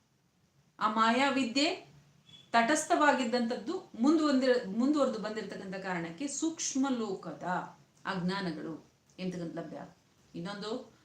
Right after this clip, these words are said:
ಬೆಳಗ್ತಕ್ಕಂಥ ಪ್ರಕಾಶ ಇದ್ದಂಥ ಪಕ್ಷದಲ್ಲಿ ಅದಕ್ಕೆ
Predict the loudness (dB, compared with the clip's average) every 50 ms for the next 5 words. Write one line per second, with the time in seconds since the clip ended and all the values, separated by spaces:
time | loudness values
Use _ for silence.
0 | _ -8 -4 0 2 4 6 6 6 6 4 2 -2 -4 -4 -4 -2 -2 -4 -4
1 | -4 -6 -8 -8 -8 -8 -8 -8 -8 -6 -2 2 2 4 4 2 0 -4 -4 -4
2 | -4 -4 -6 -6 -6 -6 -6 -6 -6 -4 -2 -2 -2 -2 -2 -6 -10 -16 _ _
3 | _ _ _ _ -2 0 2 2 0 0 0 0 0 0 -2 -4 -12